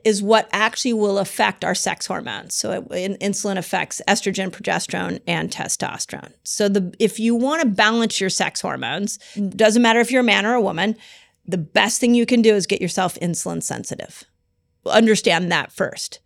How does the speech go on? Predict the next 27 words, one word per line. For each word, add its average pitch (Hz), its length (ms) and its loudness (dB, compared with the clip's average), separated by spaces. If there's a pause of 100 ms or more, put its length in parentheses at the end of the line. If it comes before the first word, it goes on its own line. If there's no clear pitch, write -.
(500)
But 226 160 8
in 220 140 4
order 294 380 6
to 254 80 6
balance 214 760 4
these 226 260 0
hormones 226 580 0
by 175 180 0
balancing 196 760 0
insulin 196 500 0
for 185 240 -4
a 180 60 -2
man, 190 720 0 (100)
that 220 240 6
is 262 140 2
a 254 60 -2
twenty-four 233 760 0
hour 185 640 0 (400)
cycle. - 800 -2 (160)
So - 220 -2
you 262 380 4
all 233 300 2
are 196 120 2
run 190 240 -2
off 180 180 -2
of 180 80 -4
testosterone. - 840 -8